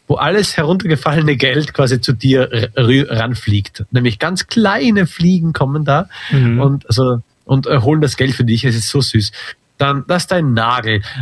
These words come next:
Speaker 1: äh, eine größere Reichweite hat, dass dein Nagel auch schneller zuschlagen kann oder den Feind weiter zurückstößt.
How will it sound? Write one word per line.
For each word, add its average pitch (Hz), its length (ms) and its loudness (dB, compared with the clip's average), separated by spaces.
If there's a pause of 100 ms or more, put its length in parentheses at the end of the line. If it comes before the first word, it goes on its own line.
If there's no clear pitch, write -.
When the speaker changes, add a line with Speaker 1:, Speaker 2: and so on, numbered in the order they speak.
Speaker 1:
äh, 123 200 -2
eine 127 220 0
größere 123 420 0
Reichweite 110 520 -2
hat, 101 200 -2 (260)
dass 135 260 0
dein 151 220 0
Nagel 139 280 0
auch 135 40 0
schneller 143 260 2
zuschlagen 131 760 2
kann 151 280 0
oder 143 160 0
den 131 240 0
Feind 143 380 -2
weiter 110 160 -2
zurückstößt. 107 800 -2